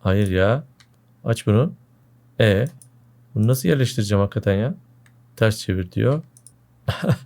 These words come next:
Çok güzel. Aç. Ha, şuraya mı yerleştir? Yok, gidemiyorum oraya. Bunu yerleştiremiyorum. Bunun yeri mi farklı ya? Neyse, beceremedik. Ben bir tane daha oraya şey açacağız sandım.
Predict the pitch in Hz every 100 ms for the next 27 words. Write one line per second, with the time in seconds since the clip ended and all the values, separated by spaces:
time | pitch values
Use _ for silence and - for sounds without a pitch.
0 | - - - - - - - - 120 113
1 | 107 101 95 _ _ _ _ _ - 113
2 | 120 - - - _ _ _ _ - 104
3 | - 123 160 170 117 95 - - 107 123
4 | 120 113 131 135 110 98 98 135 - _
5 | _ - _ _ - 117 123 131 131 156
6 | 156 120 139 180 - - - _ _ -
7 | 110 120 101 165 180 151 113 - 107 117
8 | - _ _ _ _ _ 113 110 95 92
9 | 104 117 120 107 - - _ _ _ _
10 | 110 107 113 131 135 160 156 131 120 127
11 | 123 110 - 110 104 - 101 98